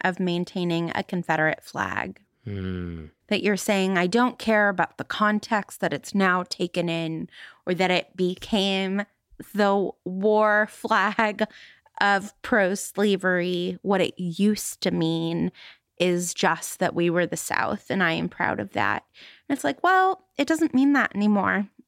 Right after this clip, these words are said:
Speaker 1: And it's actually really hurtful to a lot of people. And there are really interesting conversations about wanting to reclaim certain images or words, but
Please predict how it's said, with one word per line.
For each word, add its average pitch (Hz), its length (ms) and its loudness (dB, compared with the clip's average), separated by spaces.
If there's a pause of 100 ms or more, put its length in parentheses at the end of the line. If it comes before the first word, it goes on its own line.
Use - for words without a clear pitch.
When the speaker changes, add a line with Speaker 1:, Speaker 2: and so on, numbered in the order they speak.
(140)
Speaker 1:
And 254 120 4
it's 247 140 2
actually 226 400 0
really 214 360 2
hurtful 214 480 -2
to - 200 -2
a - 20 2
lot 196 200 0
of 202 80 -10
people. 208 580 -2 (400)
And 302 120 6
there 330 240 4
are 294 220 6
really 254 520 4 (100)
interesting 220 800 0 (240)
conversations 202 800 0
about 190 240 2
wanting 190 300 4
to 185 60 2
reclaim 190 840 0
certain 196 380 -2
images 208 640 2
or 185 120 -2
words, 202 720 0
but 185 340 2